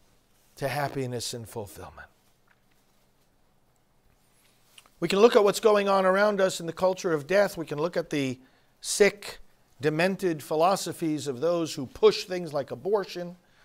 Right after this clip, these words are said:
We can look at some of the bills that are introduced in these days in the Democrat Congress, and it's disgusting, it's sickening.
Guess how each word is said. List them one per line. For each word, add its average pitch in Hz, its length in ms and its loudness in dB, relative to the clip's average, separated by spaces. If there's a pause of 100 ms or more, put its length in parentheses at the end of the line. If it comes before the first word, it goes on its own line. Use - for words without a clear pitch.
(1500)
We 165 120 0
can 156 200 -2
look 196 240 4
at 175 140 2
some 175 200 6
of 156 80 6
the 127 80 0
bills 156 640 6
that 143 160 2
are 143 140 2
introduced 143 840 -6 (280)
in 151 160 -6
these 139 240 -4
days 151 360 2
in 135 80 -10
the 120 100 -8
Democrat 151 560 0
Congress, 220 760 -2 (960)
and 175 120 -8
it's 165 160 -6
disgusting, 156 840 -4
it's 107 160 -14
sickening. 151 500 -8